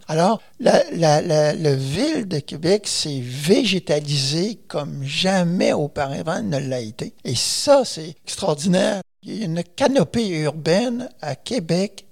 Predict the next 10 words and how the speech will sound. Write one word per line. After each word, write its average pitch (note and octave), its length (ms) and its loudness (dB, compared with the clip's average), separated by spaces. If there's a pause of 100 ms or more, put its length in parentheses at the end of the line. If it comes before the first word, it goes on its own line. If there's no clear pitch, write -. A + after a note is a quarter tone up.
(120)
qui - 200 -10
est D4 80 -10
remarquable. G3+ 1000 -4 (120)
Photographier - 640 0
le A#3+ 80 -6
trait G3+ 200 -6
carré F#3+ 500 -2 (240)
avec F3+ 260 -2
beaucoup E3 220 -10
d'arbres, G#3+ 560 -2